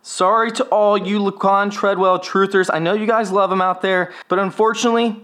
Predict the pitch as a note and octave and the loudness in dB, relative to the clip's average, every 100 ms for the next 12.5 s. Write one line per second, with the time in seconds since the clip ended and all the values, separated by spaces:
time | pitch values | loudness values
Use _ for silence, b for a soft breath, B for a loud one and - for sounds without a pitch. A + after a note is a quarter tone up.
0 | - G#3+ G#3+ A3 G3 F3+ G3 G#3+ G3+ G3+ | -8 -2 0 2 2 0 0 0 -2 -2
1 | - F#3+ G3+ F3+ F3+ F#3 G3 F#3 F#3 - | -2 0 0 0 0 -2 -2 -4 -4 -4
2 | F#3 C#3 D#3 G#3+ B3 - _ _ _ _ | -2 0 0 -2 -4 -12 _ _ _ _
3 | _ _ F#3+ F#3+ A3 A#3+ F#3 G3+ A3 F#3+ | _ _ -4 -2 0 2 2 0 0 -2
4 | G3+ G3+ G#3 G3 F3+ E3+ A3 - - G3 | -4 -4 -2 0 0 0 -2 -4 -4 0
5 | A3 A3 F#3 F#3+ A#3 G#3 F3 G3+ F#3 - | 0 0 0 -2 -2 -4 -4 -4 -4 -2
6 | F#3+ D#3+ - F3+ G#3 G#3 - F3 G3+ G#3 | -2 -2 -2 0 2 0 -2 -2 0 2
7 | F#3+ F#3+ - E3+ F#3 F#3 - B B F3 | 2 0 -2 -4 -2 -2 -6 B B -2
8 | E3 F#3 F#3 E3+ F3 F3 D3+ E3+ F3 D#3 | 0 0 0 0 0 -2 -2 0 -2 -2
9 | E3 E3+ D#3 - G3 G3+ G3 G3 B B | -6 -4 -10 0 2 2 0 -2 B B
10 | B B B E3 F#3 G3 G#3+ E3 F3+ F#3 | B B B -4 0 2 0 0 -4 0
11 | G3 E3+ F3+ F3+ E3 F#3 F3 - F3 E3 | -2 0 2 2 0 0 -2 0 -2 0
12 | E3 E3 D#3 E3+ - | 0 -2 -4 -6 -8